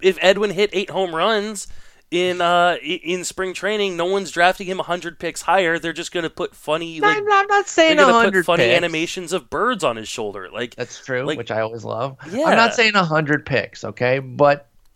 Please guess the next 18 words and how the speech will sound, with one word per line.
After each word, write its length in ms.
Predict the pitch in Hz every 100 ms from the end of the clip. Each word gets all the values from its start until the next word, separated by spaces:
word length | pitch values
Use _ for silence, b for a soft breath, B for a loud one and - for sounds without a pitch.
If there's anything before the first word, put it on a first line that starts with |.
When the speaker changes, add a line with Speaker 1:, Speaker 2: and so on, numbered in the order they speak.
| _ -
Speaker 2:
if 200 | 151 131
he 160 | 185 190
goes 260 | 202 180
out 220 | 165 156
and 160 | 131 120
pops, 500 | 151 143 143 - -
uh, 240 | 131 127 - - 135
a 260 | 131 123
Maikel 420 | 127 131 131 143
Franco, 460 | 139 156 131 113 107
which 240 | 117 113
would, 540 | 107 107 107 113 113 110 117
that's 280 | 107 107
the 140 | 127 113
eight 140 | 117
homers. 300 | 113 107 104
That's 200 | 98 -
where, 180 | 95